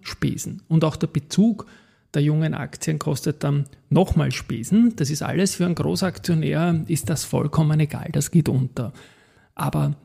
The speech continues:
die Spesen durchgerechnet auf so kleine Sizes, bei unserem tausend Euro Beispiel-Investment, geht's jetzt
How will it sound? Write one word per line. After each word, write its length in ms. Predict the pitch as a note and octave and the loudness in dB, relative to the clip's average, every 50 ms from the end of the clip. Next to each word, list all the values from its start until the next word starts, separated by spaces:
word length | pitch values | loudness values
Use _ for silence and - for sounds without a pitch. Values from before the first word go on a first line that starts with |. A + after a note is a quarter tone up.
| _ - | _ 0
die 60 | D#3+ | 0
Spesen 480 | - - - C#3+ D#3 E3+ - G3+ F3+ - | 2 2 4 4 6 8 10 8 8 8
durchgerechnet 680 | F3+ G3+ G3+ - - F3+ E3 D#3 D3 C#3+ - D3+ C#3+ | 6 4 4 4 2 2 2 2 2 2 2 0 0
auf 120 | C3+ - | 0 -2
so 200 | - - F3 A3 | 0 2 2 2
kleine 340 | A3+ - E3 C#3+ D3 E3 F3 | 2 2 2 2 2 2 2
Sizes, 480 | E3 - D#3 D3+ D3 - - C#3 B2+ - | 2 0 -2 -2 -2 -4 -4 -4 -6 -4
bei 140 | - C#3+ C#3+ | -2 0 2
unserem 420 | D3 D#3 - F3+ E3+ F3 F3 - | 2 4 6 6 6 6 6 4
tausend 380 | - C3+ C#3 D#3 D#3 F#3 E3 D#3+ | 4 2 4 6 6 6 6 6
Euro 240 | C#3+ C3+ F3 G#3+ | 4 2 2 2
Beispiel-Investment, 1200 | G3+ - C#3 C3+ C3 - - - C#3+ C#3 C#3 C3 C3+ B2 B2+ B2 - - - D3 D#3 G3 A#3 A#3 - - - - - _ _ _ _ _ _ _ - | 0 0 -2 -2 -2 -2 0 0 2 4 4 2 2 2 0 -2 -2 -2 2 4 6 6 6 4 2 -6 -20 -20 -20 _ _ _ _ _ _ _ -4
geht's 240 | - C#3 C3+ - E3 | -2 -2 0 2 0
jetzt 360 | E3 - - - - - | 0 0 -2 -10 -10 -14